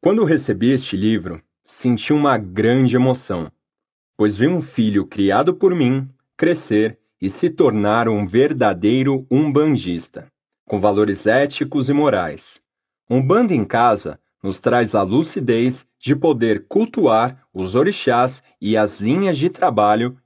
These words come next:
em nossa residência, em conjunto com familiares e amigos, de forma pautada nas forças naturais,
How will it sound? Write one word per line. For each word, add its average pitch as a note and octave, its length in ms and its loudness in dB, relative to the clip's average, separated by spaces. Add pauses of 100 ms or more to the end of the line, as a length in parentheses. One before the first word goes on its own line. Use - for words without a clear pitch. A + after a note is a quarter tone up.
em A2 100 -2
nossa G2+ 520 0
residência, G#2 800 -4 (340)
em B2+ 100 0
conjunto G#2 600 -2
com F#2+ 160 -6
familiares G#2+ 880 0
e D#3 60 2
amigos, G2+ 640 -4 (380)
de G#2+ 100 -2
forma G2+ 440 0
pautada C3+ 840 0 (160)
nas G#2 220 -2
forças B2 420 -2
naturais, B2+ 720 -2